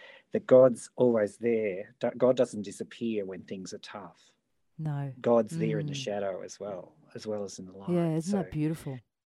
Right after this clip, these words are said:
Speaker 1: uh, I was meant to say, meant to say that. So this is, these are,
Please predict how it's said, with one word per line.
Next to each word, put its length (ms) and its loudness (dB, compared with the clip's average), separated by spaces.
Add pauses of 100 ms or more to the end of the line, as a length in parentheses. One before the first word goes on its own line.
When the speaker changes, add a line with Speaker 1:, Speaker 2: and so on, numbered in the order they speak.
(180)
Speaker 1:
uh, 80 -14 (260)
I 60 -16
was 140 -8
meant 240 0
to 80 -8
say, 140 -8 (160)
meant 220 -2
to 60 -14
say 180 -4
that. 160 2
So 100 4
this 220 2
is, 200 -4 (380)
these 280 8
are, 140 6